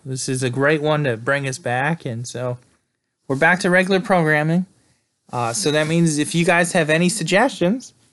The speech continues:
of anything you'd like to see on the show, um, you know, just let me know, 'cause I would love to hear from you. You know, this is our show. The Pod People is for us. Well, not the Pod People. The Pod People is, but, you know, uh, Zach's Corner specifically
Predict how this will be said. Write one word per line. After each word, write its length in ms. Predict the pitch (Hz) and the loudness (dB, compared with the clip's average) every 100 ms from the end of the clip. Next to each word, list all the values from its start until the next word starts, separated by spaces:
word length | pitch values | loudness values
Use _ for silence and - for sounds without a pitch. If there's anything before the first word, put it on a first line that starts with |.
| _ - | _ -6
of 120 | 135 | 0
anything 420 | 151 170 165 170 160 | 2 2 2 0 2
you'd 240 | 170 170 | 2 2
like 200 | 156 160 | 0 0
to 80 | - | -4
see 280 | - 170 170 | -2 0 2
on 140 | 156 | 0
the 100 | 143 | -2
show, 460 | - 147 143 175 202 _ _ _ _ _ - | -2 0 0 -2 -6 _ _ _ _ _ -4
um, 420 | 135 151 143 123 | 0 0 -2 -6
you 140 | 147 185 | -2 0
know, 140 | 156 | 2
just 180 | 165 165 | 0 0
let 160 | 180 202 | 0 2
me 80 | 202 | 2
know, 300 | 254 254 131 | 2 2 0
'cause 160 | 139 123 | -2 -2
I 200 | 139 160 | 2 2
would 180 | 160 | 2
love 260 | 143 143 180 | 2 0 2
to 60 | 180 | 2
hear 220 | 175 160 | 2 2
from 220 | 160 160 | 0 -2
you. 140 | 170 214 | -2 -2
You 200 | 156 147 | -2 0
know, 100 | 135 | 0
this 280 | 143 185 | 0 0
is 100 | 190 | 0
our 220 | 156 151 160 | 2 2 2
show. 440 | - 135 113 135 _ _ _ _ | 0 -2 -2 -8 _ _ _ _
The 60 | 127 | -10
Pod 300 | - 165 165 | 0 2 2
People 300 | 175 - 151 | 0 0 0
is 140 | 143 175 | 0 -2
for 320 | 156 151 139 | 2 4 4
us. 400 | 131 160 165 180 - | 2 0 -4 -14 -8
Well, 120 | 135 | -2
not 160 | 139 143 | 0 0
the 60 | 117 | 0
Pod 240 | 143 143 | 0 0
People. 280 | 123 117 113 | -2 -8 -6
The 80 | 127 | 0
Pod 200 | 196 185 | 2 2
People 300 | 160 123 117 | -2 -4 -6
is, 220 | 113 117 | -8 -10
but, 280 | _ 110 98 - | _ -14 -14 -8
you 120 | 127 | -6
know, 160 | 110 98 | -6 -8
uh, 180 | 110 107 110 | -10 -8 -2
Zach's 300 | 127 151 - | 0 0 0
Corner 260 | - 156 123 | -2 -2 -2
specifically 640 | - 135 190 147 120 101 | -4 0 0 0 -6 -12